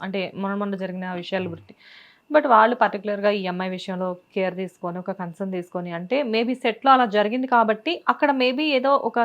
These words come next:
Speaker 1: చిన్న ఇది చూపించవచ్చు కానీ, కాకపోతే వాళ్ళకి వాళ్ళకి ఏదో ఉందని చెప్పేసేసి, వాళ్ళ వల్లే ఇలా జరిగిందని చెప్పేసేసి, ఇదంతా అనేది నిజంగానే
Speaker 2: అవ్వచ్చు, కాకపోవచ్చు.
Speaker 1: Hmm.
Speaker 2: కాకపోతే ఏదంటే ఏ-, ఏమైనామా ఎదిగే కొద్దీ ఒదగమంటారు మనం.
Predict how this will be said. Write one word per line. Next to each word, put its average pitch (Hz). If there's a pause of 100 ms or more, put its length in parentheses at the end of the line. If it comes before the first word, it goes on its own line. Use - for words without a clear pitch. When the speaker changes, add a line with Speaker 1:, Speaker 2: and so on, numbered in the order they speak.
(120)
Speaker 1:
చిన్న 240
ఇది 233 (120)
చూపించవచ్చు 240
కానీ, 233 (480)
కాకపోతే 277
వాళ్ళకి 247
వాళ్ళకి 269
ఏదో 220
ఉందని 220
చెప్పేసేసి, 196
వాళ్ళ 196
వల్లే 208
ఇలా 214
జరిగిందని 196
చెప్పేసేసి, 185
ఇదంతా 247
అనేది 277
నిజంగానే 302 (720)
Speaker 2:
అవ్వచ్చు, 185
కాకపోవచ్చు. 139
Speaker 1:
Hmm. 160
Speaker 2:
కాకపోతే 190
ఏదంటే 170
ఏ-, 175
ఏమైనామా 202
ఎదిగే 185
కొద్దీ 175
ఒదగమంటారు 139
మనం. 98